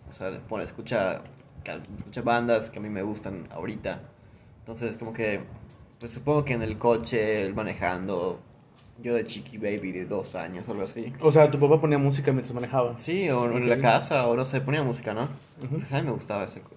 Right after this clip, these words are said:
Speaker 1: si yo hubiera, si, por ejemplo, si mi papá, si mi papá hubiera puesto, o le hubiese gustado, tipo, música disco, o le hubiera gustado el reggaetón,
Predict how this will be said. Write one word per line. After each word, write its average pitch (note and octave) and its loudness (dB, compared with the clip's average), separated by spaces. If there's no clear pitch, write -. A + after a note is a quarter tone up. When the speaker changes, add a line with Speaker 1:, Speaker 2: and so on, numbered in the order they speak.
Speaker 1:
si - -8
yo E3+ 4
hubiera, C#3+ 6
si, C3+ -4
por B2+ 0
ejemplo, C3+ -2
si C#3+ 2
mi C#3 6
papá, D3 6
si D3 -2
mi C3+ 4
papá D3+ 4
hubiera C3 4
puesto, A2 -2
o A#2+ -8
le B2 -2
hubiese B2+ 0
gustado, G#2+ 2
tipo, A2 -2
música C3 -4
disco, G2+ -6
o G2 -2
le G2 -2
hubiera A#2+ 2
gustado A#2 0
el - -6
reggaetón, G#2 -4